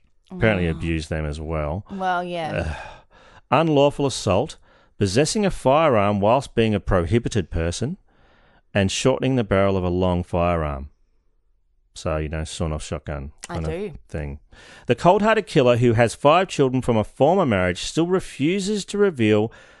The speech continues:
Speaker 1: what he did with Shelley's body, despite pleas from her distressed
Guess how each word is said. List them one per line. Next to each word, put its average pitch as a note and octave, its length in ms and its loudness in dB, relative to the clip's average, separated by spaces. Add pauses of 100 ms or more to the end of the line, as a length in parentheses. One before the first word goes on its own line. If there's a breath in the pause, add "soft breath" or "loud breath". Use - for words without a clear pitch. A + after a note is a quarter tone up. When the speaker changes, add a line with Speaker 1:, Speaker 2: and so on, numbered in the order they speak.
Speaker 1:
what B2 220 2
he D3+ 160 0
did A2+ 240 -2
with A2 100 -4
Shelley's G2 400 0
body, F#2 380 0
despite B2 560 -2
pleas G#2+ 480 0
from F#2+ 240 -6
her F#2 160 -2
distressed - 640 -6